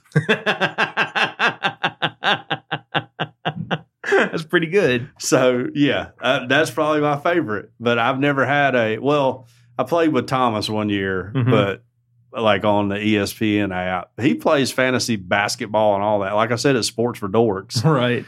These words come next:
Speaker 2: Um, and, and yeah, but I don't remember what my team, you know, it's probably like the Thunderbirds or something.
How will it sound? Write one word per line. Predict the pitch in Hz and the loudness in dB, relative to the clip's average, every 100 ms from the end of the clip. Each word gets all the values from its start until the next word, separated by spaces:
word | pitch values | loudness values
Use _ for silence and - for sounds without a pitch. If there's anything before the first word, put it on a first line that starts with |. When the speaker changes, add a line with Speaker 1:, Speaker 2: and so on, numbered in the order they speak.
| _ _ | _ _
Speaker 2:
Um, | 104 101 92 90 87 _ _ - | 2 2 2 -2 -10 _ _ -4
and, | 110 110 - | -2 -2 -2
and | 120 | 0
yeah, | 127 117 | 2 2
but | 127 131 | 0 0
I | 143 | 2
don't | 113 | 0
remember | 113 113 | 0 0
what | 104 104 | 0 0
my | 101 | -2
team, | 95 110 110 101 104 | -2 -2 -2 -2 -4
you | 113 | -2
know, | 98 95 | 0 -2
it's | 95 | -2
probably | 101 90 92 | 0 0 -2
like | 92 | -6
the | 87 | -6
Thunderbirds | 95 95 87 85 87 85 85 85 | -2 -2 -2 -4 -4 -4 -6 -4
or | |
something. | 85 87 85 85 80 | -4 -4 -6 -10 -12